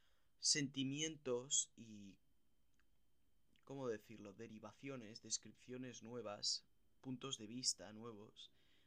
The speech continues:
a la comunidad, por así decirlo, a todo el universo de Cobra Kai, de,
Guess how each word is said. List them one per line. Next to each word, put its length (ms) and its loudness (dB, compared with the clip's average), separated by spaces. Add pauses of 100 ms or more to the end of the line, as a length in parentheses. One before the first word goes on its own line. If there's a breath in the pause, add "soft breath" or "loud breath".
(220 soft breath)
a 600 12
la 180 6
comunidad, 640 -2
por 120 -8
así 220 -2
decirlo, 380 -12
a 40 -10
todo 280 -8
el 60 -10
universo 520 0
de 140 -10
Cobra 300 -10
Kai, 320 8
de, 320 -10